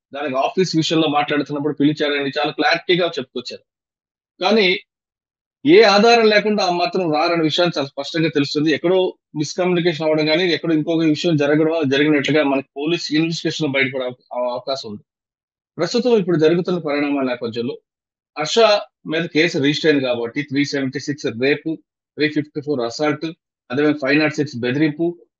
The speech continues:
అంతేకాకుండా nude picture తీసుకోవడానికి ఇంకొక section, రకరకాల సెక్షన్ అవుతున్నాయి కాబట్టి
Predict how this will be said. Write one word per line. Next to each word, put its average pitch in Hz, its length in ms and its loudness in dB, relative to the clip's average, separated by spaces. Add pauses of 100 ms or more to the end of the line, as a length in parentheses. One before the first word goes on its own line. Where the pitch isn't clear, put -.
(160)
అంతేకాకుండా 160 720 -2 (460)
nude 180 260 0
picture 170 260 0
తీసుకోవడానికి 151 500 0
ఇంకొక 143 280 0
section, 156 280 -6
రకరకాల 156 580 -2
సెక్షన్ 156 280 -4
అవుతున్నాయి 139 280 -4
కాబట్టి - 320 -12